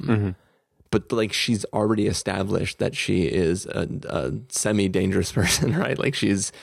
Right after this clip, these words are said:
Speaker 2: she's, and, um, dan-, dangerous to herself mostly. Like, she's just somebody who needs a lot of help, and, like, nobody is going to believe anything she thinks she saw because she is known to be just an alcoholic and,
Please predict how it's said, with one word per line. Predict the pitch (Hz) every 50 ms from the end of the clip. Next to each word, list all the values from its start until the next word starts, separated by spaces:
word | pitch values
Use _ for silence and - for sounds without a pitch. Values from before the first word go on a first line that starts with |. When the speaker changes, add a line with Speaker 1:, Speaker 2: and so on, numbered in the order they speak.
| - - - _ _
Speaker 2:
she's, | - - - 110 104 101 98 95 95 -
and, | - 123 123 107
um, | 113 107 - - 123 117
dan-, | 113 120 120 120 113
dangerous | 123 123 127 123 107 -
to | - -
herself | - 101 - - 95 - - -
mostly. | - - - - - - - -
Like, | - - - -
she's | - - 101 101
just | 101 95 - - - -
somebody | - 110 208 202 190 92 95 95
who | 92 98 95 92 92 98 87 73 - - - - - - - - _ _
needs | - 110 107 123 131 123 110
a | 104
lot | 104 95 87 78
of | 85
help, | 98 - - - - - -
and, | - 98 95 92
like, | 90 90 -
nobody | 104 98 98 95 98 95 95 92 95 95
is | 92 92
going | - 92 87 90 92
to | 90
believe | - 67 85 92 95 82 85 90 98 - -
anything | - 101 98 95 95 - 90 85 92 101
she | - - 95 -
thinks | - 123 113 104 -
she | - 95
saw | - - - - -
because | - 87 90 - - 82 80 107 120 123 - _ _ _ _ _ _ _ _ _ _ _ - _ -
she | - - 92 87 87 - - _ _ _ - - _ - _ _ -
is | - 101 95 98 101
known | 104 107 98 104 98 92 95 95 95 92
to | - 95
be | - - 90 90 82 80
just | - - 82 - - - _ _ _ - _ _ _ _ -
an | - 85
alcoholic | 80 - - 98 95 95 87 87 90 90 - -
and, | - - 92 - 92 - - - -